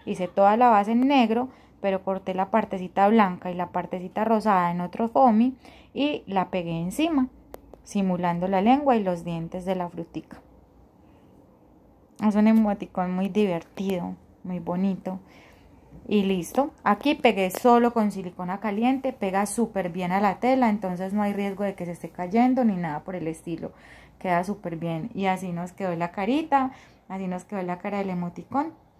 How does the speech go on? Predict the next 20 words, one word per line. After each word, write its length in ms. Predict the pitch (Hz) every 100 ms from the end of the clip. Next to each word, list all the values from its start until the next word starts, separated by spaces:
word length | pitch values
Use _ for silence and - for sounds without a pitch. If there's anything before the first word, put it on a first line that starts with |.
| _ _ _
Esto, 560 | - 202 208 220 226 233
este 240 | 214 208
disfraz 460 | 220 226 254 262 254
lo 160 | 240 208
hicimos 480 | 196 254 254 262
para 240 | - 196 185
un 80 | 185
evento 320 | 214 247 254
al 100 | 233
que 80 | 202
invitaron 460 | 185 180 175 170
a 80 | 202
mi 280 | 220 269 226
hijo, 260 | 208 277 - - - -
del 180 | 190 196
lanzamiento 680 | 196 190 190 185 175 175
de 100 | 202
un, 420 | 208 214 214 214 -
como 280 | 202 190 185
del 380 | 180 175 180